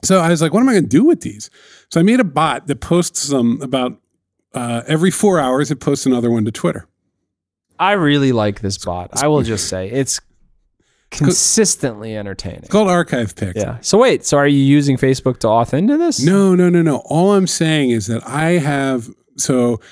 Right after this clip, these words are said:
Speaker 1: here's this thing. I saved all these images. I was committed to this thing. I don't remember a single damn digital asset that, I mean, I remember,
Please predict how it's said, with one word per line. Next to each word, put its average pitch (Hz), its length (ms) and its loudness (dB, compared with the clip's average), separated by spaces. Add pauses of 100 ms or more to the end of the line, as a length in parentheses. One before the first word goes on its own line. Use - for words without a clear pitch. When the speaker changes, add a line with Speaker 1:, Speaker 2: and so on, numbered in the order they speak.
(160)
Speaker 1:
here's 247 380 0
this 180 240 0
thing. 120 340 -2
I 95 100 -6
saved 156 380 -2
all 139 120 2
these 120 200 0
images. 110 420 -2
I 95 80 -4
was 90 160 -6 (120)
committed 135 420 0
to 131 100 2
this 117 220 -2
thing. 110 240 -4 (640)
I 170 300 2
don't 147 340 0
remember 117 640 0 (140)
a 110 160 -2
single 175 640 2
damn 135 400 2
digital 110 400 0
asset 92 480 -4 (420)
that, 113 160 2
I 117 120 0
mean, 151 120 4
I 165 60 4
remember, 151 320 4